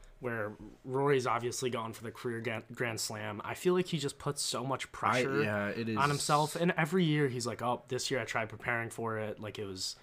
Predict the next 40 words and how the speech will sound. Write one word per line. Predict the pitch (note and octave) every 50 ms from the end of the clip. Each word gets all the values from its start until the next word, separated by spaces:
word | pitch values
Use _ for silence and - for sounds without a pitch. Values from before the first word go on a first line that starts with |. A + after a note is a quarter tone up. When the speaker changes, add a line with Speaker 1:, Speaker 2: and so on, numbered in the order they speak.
| - - - - - - - _ _
Speaker 1:
the | - A#2+ A2+
same | - - D#3+ C#3+ C#3 C3+
as | C3 B2
any | B2+ B2+ B2+
other | A#2+ B2 B2
tournament. | A#2 - B2+ B2 A#2+ A#2+ A#2 A2+ A2+ A2 G#2 F#2+ -
Then | G#2+ G#2+ G2+ G2 F#2+ F#2 F#2 F2+
Speaker 2:
Yeah. | F#2 B2+
Speaker 1:
other | B2+ C3 B2
years | A#2+ A#2+ A#2 A2+ G#2+
he's | - A#2+ G#2
like, | G#2+ G2+ -
"Oh, | A#2 A2+
I, | A2 A2 A2 G#2+ -
I | A2+ A2+
tried | A2 - - B2 A2+ A2+ G#2+ F#2+
preparing | - - A2 - A#2+ A2 G#2
for | - A#2+ A2
it | G2 F2+
way | F#2+ A2+ A#2 A2+
more | G#2+ G2+ A2 A#2+ A#2+
than | A#2+ A#2+
any | A#2 A#2+ A#2+
other | A#2 A2+ A#2 A#2
tournament." | - B2+ A#2+ A#2 A#2 A#2 A2+ A2+ - - - - - - - - - - - _ -
I | C3
just | C3+ F3 - -
think | F3+ F3
he's | - - E3+ D3+
so | - - - C#3+ C#3+
rattled | C#3+ B2+ A2 G#2 F#2+ A2 C3 C3+ C3 C3 C3 A2+ G#2+
by | A#2 G#2+ A2
the | G#2
Masters, | G2 F#2+ F#2+ G#2+ A2 - - A2+ F#2+ F2+ E2+ -
he | - B2
doesn't | A2+ G#2+ B2 G2+
know | A2 B2 G#2+
what | A2+ G#2+ -
to | - G#2
do. | F2 G2 F#2+ G#2+ G#2+ F#2+ F#2+